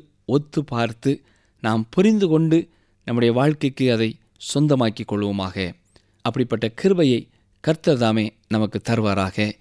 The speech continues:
ஜெபம் செய்வோம். எங்களை நேசிக்கிற எங்கள் நல்ல ஆண்டவரே,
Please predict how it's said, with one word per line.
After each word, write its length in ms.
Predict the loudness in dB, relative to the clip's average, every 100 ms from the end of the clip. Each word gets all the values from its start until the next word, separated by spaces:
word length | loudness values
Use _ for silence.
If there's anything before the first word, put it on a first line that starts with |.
| _ _ _
ஜெபம் 340 | -4 -2 -2
செய்வோம். 460 | -4 -6 -4 -6 -6 -10 _ _ _ _ _ _ _
எங்களை 200 | -2 0
நேசிக்கிற 440 | 0 -2 -4 -2 -2 -4
எங்கள் 260 | -6 -4
நல்ல 140 | 0 0
ஆண்டவரே, 420 | 0 0 0 0